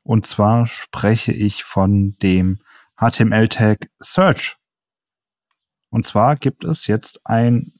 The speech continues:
natives Search H T M L-Element,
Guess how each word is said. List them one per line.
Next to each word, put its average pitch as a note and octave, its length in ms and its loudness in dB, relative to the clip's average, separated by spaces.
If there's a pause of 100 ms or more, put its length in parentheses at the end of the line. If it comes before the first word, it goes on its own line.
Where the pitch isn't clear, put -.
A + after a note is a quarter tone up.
natives C#3+ 920 0 (460)
Search - 720 0 (480)
H A2+ 140 0
T - 120 -2
M G#2+ 140 2
L-Element, G#2 720 0